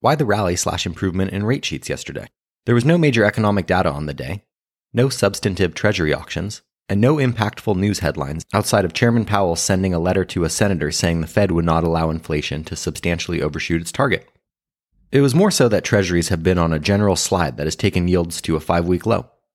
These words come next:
All three major U S stock indexes didn't perform so well, which meant some money flowed into treasuries, pushing prices up and yields down. Talk yesterday, at least internationally, was that new virus lockdowns would sap optimism surrounding growth prospects.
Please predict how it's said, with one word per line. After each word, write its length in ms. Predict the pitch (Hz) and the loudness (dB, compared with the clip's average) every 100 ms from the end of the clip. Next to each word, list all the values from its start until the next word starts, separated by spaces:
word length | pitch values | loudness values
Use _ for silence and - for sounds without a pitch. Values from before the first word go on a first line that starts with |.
| _ _ _ _ _ _ | _ _ _ _ _ _
All 100 | 82 | 0
three 160 | 82 92 | 0 2
major 320 | 87 87 85 | 2 2 0
U 220 | 82 87 | 0 2
S 100 | 82 | 2
stock 260 | - 87 95 | 0 -2 0
indexes 520 | 107 107 117 - 131 | 0 0 -2 -4 -4
didn't 240 | 107 80 69 | 0 -2 -2
perform 340 | 76 104 101 | -4 -2 -2
so 160 | - 67 | -2 -4
well, 260 | 57 95 - _ | -4 -10 -14 _
which 140 | - | -6
meant 160 | 120 113 | 0 0
some 200 | - 156 | 2 2
money 180 | 110 92 | 2 2
flowed 240 | - 90 | 2 2
into 220 | 87 87 | 2 0
treasuries, 560 | 82 98 87 73 - - _ - | 0 -2 -2 -4 -10 -18 _ -8
pushing 260 | 95 92 | -4 -2
prices 380 | 85 92 92 87 | 0 -2 0 0
up 260 | 113 - _ _ | 0 -2 _ _
and 160 | 90 90 | -4 0
yields 240 | 98 92 | 0 -2
down. 280 | - 78 - _ _ _ _ _ | -4 -6 -6 _ _ _ _ _
Talk 220 | 131 127 | -2 2
yesterday, 480 | 120 139 69 60 95 _ _ _ | 0 0 -6 -8 -12 _ _ _
at 80 | 90 | -2
least 180 | 98 - | 0 0
internationally, 880 | 92 82 82 85 - 73 71 87 - _ _ - | -2 -2 -4 -6 -8 -10 -12 -14 -18 _ _ -6
was 160 | 98 | -2
that 140 | 117 98 | 2 2
new 180 | 127 | 2
virus 360 | 160 104 101 - | 4 2 2 0
lockdowns 460 | 90 90 - 80 82 | -4 -2 -6 -8 -6
would 160 | 82 | -6
sap 280 | - 110 110 | 0 0 0
optimism 540 | - 110 85 82 71 80 | -4 -4 -4 -4 -4 -8
surrounding 400 | - 87 87 90 | -4 -2 -2 -2
growth 240 | 101 104 | -2 -2
prospects. 500 | - - - - - | -6 -8 -10 -14 -16